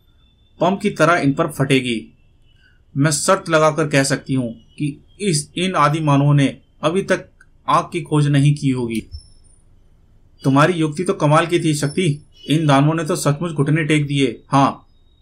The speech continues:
और अब इन्हें ये बात समझनी होगी कि हम इनके शत्रु नहीं हैं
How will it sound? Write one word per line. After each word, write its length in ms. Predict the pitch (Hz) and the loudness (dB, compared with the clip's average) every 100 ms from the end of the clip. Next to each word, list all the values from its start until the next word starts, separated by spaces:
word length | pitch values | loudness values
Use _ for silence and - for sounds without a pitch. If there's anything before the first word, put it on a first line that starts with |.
| _ _ _ - | _ _ _ -2
और 160 | 160 175 | 2 2
अब 160 | 165 | 2
इन्हें 300 | 165 165 180 | 0 -2 -4
ये 220 | - 151 | -2 0
बात 300 | 156 147 151 | 2 2 2
समझनी 360 | - 143 139 151 | 2 2 4 4
होगी 300 | 143 131 135 117 - | 4 2 0 -2 -6
कि 100 | 160 | 0
हम 200 | 151 160 | 2 2
इनके 220 | 151 139 170 | 0 0 -2
शत्रु 440 | - 147 147 147 | -6 -6 -2 2
नहीं 220 | 143 139 | 4 4
हैं 280 | 135 117 - | 2 0 -8